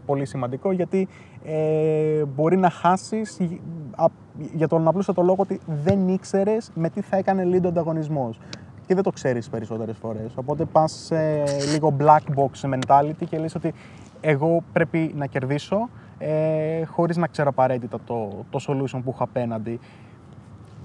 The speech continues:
Γιατί μετά θα πάει λίγο το κομμάτι αυτό στην τιμή. Θα είναι το race to the bottom, όπου δεν μπορείς πάντα να κερδίζεις έτσι. Είναι εύκολο για τα ελληνικά δεδομένα, εμ,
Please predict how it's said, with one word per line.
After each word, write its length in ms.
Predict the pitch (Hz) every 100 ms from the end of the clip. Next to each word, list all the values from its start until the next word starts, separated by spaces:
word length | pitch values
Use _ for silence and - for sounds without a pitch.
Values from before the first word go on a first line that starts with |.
| - -
Γιατί 440 | 160 151 180 185 - -
μετά 240 | 160 160
θα 120 | 175 175
πάει 240 | 175 175
λίγο 400 | 175 170 175 175 - -
το 300 | 165 151 147
κομμάτι 260 | - 156 165
αυτό 140 | 175
στην 140 | 170 165
τιμή. 320 | 151 156 110 - - - - - - -
Θα 460 | - - 131 131 131
είναι 140 | 139 160
το 140 | 170 156
race 220 | 170 -
to 80 | 147
the 100 | 139
bottom, 400 | 131 160 - 139 156 196
όπου 640 | 147 151 - 156 151 151 - - - - -
δεν 300 | 151 151 240
μπορείς 280 | 233 208 -
πάντα 240 | 151 135
να 80 | 131
κερδίζεις 440 | 127 123 127 120
έτσι. 260 | 131 120 147
Είναι 200 | 170 196
εύκολο 540 | 208 208 - 185 156 156
για 100 | 175
τα 60 | 151
ελληνικά 340 | 147 143 151
δεδομένα, 540 | 139 135 131 139 160 226 - - - -
εμ, 840 | 156 165 165 165 165 165 165 170